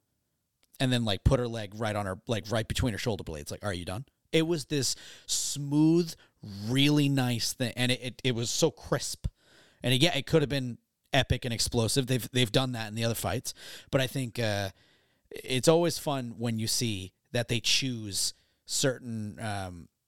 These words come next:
y-, way, uh, ways of showing power in a fight. Yeah, yeah, that fight could have probably been given the same way if one of the Wonder Woman, like,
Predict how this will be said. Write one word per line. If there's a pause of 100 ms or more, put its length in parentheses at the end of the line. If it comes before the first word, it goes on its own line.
(1040)
y-,
way,
uh,
ways
of
showing (540)
power
in
a
fight. (720)
Yeah,
yeah,
that
fight
could
have
probably
been
given
the
same
way
if (300)
one
of
the
Wonder
Woman,
like,